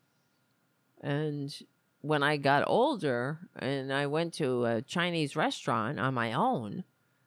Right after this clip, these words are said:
and I saw there was an entire menu. That's what it's like for these right-wingers. You understand? And I couldn't believe it. I was like, "Look, there's, like, so many other choices here. It's not just chicken chow mein." I thought that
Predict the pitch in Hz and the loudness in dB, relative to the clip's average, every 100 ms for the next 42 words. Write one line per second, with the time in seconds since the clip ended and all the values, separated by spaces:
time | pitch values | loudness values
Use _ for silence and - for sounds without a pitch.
0 | _ - 147 147 147 175 175 165 151 147 | _ -4 0 0 0 2 2 2 2 0
1 | 151 143 151 151 156 175 147 135 185 330 | 0 0 -2 0 2 2 0 0 -2 0
2 | 123 107 208 - 415 - - 285 285 107 | -2 0 0 2 -2 -2 -2 0 0 -2
3 | - - - 151 139 131 139 131 131 113 | -8 -8 -2 0 2 0 2 2 4 2
4 | 123 101 67 123 202 269 269 - 240 285 | 0 -2 -6 -4 -4 -4 -6 -6 -4 -6
5 | 311 _ _ _ _ _ _ _ _ _ | -10 _ _ _ _ _ _ _ _ _
6 | _ _ _ _ _ _ _ _ _ _ | _ _ _ _ _ _ _ _ _ _
7 | - - 226 220 - 226 240 311 285 285 | -8 -2 -2 -2 0 0 2 0 2 2
8 | 370 466 196 160 196 226 277 466 - 269 | 2 2 4 2 2 -2 -2 -4 -2 -2
9 | 254 254 - - - _ - - 277 285 | 0 -2 -4 -12 -20 _ -14 -6 -4 -2
10 | 285 277 254 262 254 254 - 302 392 - | -2 -2 0 0 0 -2 -2 -2 -2 -2
11 | 131 123 127 107 - - - 170 - 208 | -2 -2 -4 -6 -6 -10 -8 -6 -2 0
12 | 220 214 196 208 208 - 202 190 185 202 | 0 0 -2 -2 -2 -6 -4 -4 -4 -2
13 | 180 214 247 170 - - - - 190 320 | -2 0 -2 -2 -8 -20 -10 0 2 2
14 | - 220 214 - 214 196 | 0 0 0 0 0 0